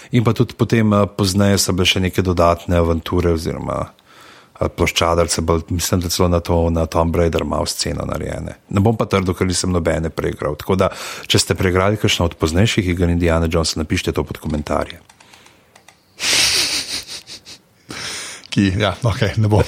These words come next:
Speaker 2: ja, kul. Uh, uh, pol pa morava omeniti še The Young Indiana Jones Chronicles,
Speaker 1: Mhm.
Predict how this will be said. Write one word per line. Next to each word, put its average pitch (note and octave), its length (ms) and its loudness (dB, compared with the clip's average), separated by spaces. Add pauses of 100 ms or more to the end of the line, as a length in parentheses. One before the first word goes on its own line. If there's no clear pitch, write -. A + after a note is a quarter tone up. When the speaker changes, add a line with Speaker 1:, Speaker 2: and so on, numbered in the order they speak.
(100)
Speaker 2:
ja, G#2+ 200 2 (160)
kul. G#2 180 -2 (460)
Uh, B2 580 2 (680)
uh, A2+ 200 2
pol D3 240 0
pa G#3 180 2
morava D#3+ 400 2
omeniti C3+ 460 0
še C#3+ 220 2
The A2+ 140 0
Young C#3 280 0
Indiana A#2 440 2
Jones B2 300 0
Chronicles, F3 680 0
Speaker 1:
Mhm. C3 180 0